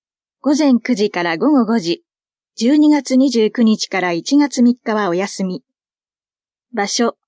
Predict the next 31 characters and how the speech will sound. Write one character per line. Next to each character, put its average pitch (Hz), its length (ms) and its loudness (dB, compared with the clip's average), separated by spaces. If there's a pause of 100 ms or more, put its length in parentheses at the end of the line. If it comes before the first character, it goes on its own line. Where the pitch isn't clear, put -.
(760)
岩 254 220 4
淵 262 280 0
町 190 340 0
二 277 160 2
十 240 220 2
三 226 300 2
の 180 120 -2
四 254 260 4
十 185 200 0
五 180 100 -2
先。 - 500 -10 (960)
荒 254 240 -2
川 240 320 -2
岩 226 240 0
淵 285 260 0
関 262 240 0
緑 247 240 0
地。 - 300 -10 (920)
内 233 260 2
容、 208 320 0 (520)
飼 233 200 0
い 311 60 2
犬 285 180 6
の 262 140 4
リ 247 180 2
ー 233 40 0
ド 240 120 2
を 240 80 0
外 214 260 -4
し - 140 -6
て 196 220 -2